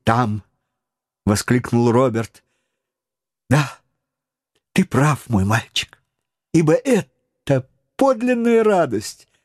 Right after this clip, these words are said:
воодушевленно воскликнул Паганель. Существует ли большее удовлетворение,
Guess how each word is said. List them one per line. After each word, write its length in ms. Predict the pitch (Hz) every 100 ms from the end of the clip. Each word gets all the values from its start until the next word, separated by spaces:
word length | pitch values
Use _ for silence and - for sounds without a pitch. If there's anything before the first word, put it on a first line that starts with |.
| _ -
воодушевленно 800 | 131 156 139 135 131 143 123 131
воскликнул 560 | 127 - 123 - 127
Паганель. 600 | - 120 127 135 123 107 _ _ _ _ _ _ _ -
Существует 1120 | - 170 - - 214 - 196 247 233 226 -
ли 140 | 214
большее 760 | 180 123 208 175 - 160 160 147
удовлетворение, 1120 | 143 127 113 113 101 98 170 202 185 160 95